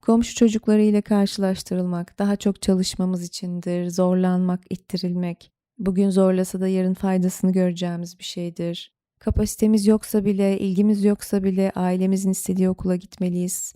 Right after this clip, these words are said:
İstediği mesleğe yönelmeliyiz. Bunlara göğüs germeliyiz çocukken. Bunlar bizim iyiliğimiz içindir. Dayak cennetten çıkmadır. Annenin vurduğu yerde gül biter.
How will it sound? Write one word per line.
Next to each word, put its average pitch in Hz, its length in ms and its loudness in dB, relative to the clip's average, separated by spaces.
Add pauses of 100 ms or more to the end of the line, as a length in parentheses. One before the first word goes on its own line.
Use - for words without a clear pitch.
(280)
İstediği 196 380 2
mesleğe 190 420 2
yönelmeliyiz. 180 840 2
Bunlara 240 280 4
göğüs 208 340 0
germeliyiz 165 920 -4 (100)
çocukken. 170 680 -4
Bunlar 185 340 -2
bizim 170 220 -2
iyiliğimiz 151 440 -2
içindir. - 580 -4
Dayak 202 340 0
cennetten 175 640 2
çıkmadır. 208 760 4
Annenin 165 440 2
vurduğu 160 320 2
yerde 160 380 0
gül 175 260 -4
biter. 180 640 -10